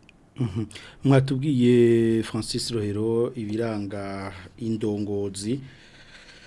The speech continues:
Eh, murahejeje no kuvuga kumbure ibyo usanga biba mu migwi ko bidashoka,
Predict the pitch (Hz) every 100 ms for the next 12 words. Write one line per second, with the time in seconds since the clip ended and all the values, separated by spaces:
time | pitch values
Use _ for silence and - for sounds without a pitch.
0 | - - - 120 120 113 - 123 120 117
1 | 147 127 117 113 101 120 123 123 123 123
2 | 117 117 120 120 117 117 120 107 104 107
3 | 107 - 117 120 117 113 104 98 101 101
4 | 113 - 117 104 95 - - 139 135 135
5 | 143